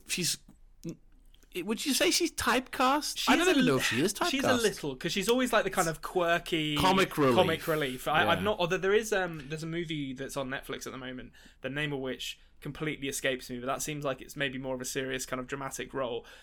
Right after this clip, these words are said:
Speaker 2: um, which I've, I, you know, I could see her doing, 'cause she, she could do, um, i-, in, in Raya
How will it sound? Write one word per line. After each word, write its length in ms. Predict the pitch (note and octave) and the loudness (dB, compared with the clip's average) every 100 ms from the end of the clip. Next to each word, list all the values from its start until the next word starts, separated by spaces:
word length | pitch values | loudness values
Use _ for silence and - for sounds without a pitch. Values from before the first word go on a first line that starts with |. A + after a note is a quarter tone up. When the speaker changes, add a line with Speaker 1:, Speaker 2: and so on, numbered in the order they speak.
| - | -6
Speaker 2:
um, 640 | - C#3 C#3 C3+ C#3 C3+ - - | -2 2 2 0 -4 -12 -14 -10
which 300 | D3+ D#3+ - | -6 -4 0
I've, 240 | D#3+ D#3+ | 2 2
I, 160 | D3 E3 F#3 | 0 -2 -2
you 80 | - | -2
know, 180 | E3 - | -2 0
I 60 | F3+ | -2
could 180 | F3+ | -2
see 160 | D#3 D#3+ | 0 0
her 100 | C#3+ | 0
doing, 320 | C3+ C3+ D#3 | 0 0 -2
'cause 160 | D#3+ F#3+ | -2 -2
she, 360 | - C#4 C#4 - - - - _ - - | -2 -4 -6 -12 -20 -20 -20 _ -20 -12
she 220 | - C4+ | -4 -2
could 180 | B3+ C#4+ | -2 -4
do, 520 | - D#4 D4 C4+ A#3 - | -4 -4 -4 -4 -4 0
um, 520 | D#3 D#3 D#3 D3+ D3 | 2 2 -2 -6 -2
i-, 40 | F3+ | 0
in, 320 | F#3 F#3+ F#3 | 0 -2 -4
in 320 | - F3+ F3 | -4 -4 0
Raya 580 | E3 F3 E3+ D3+ C#3 | 2 4 4 4 2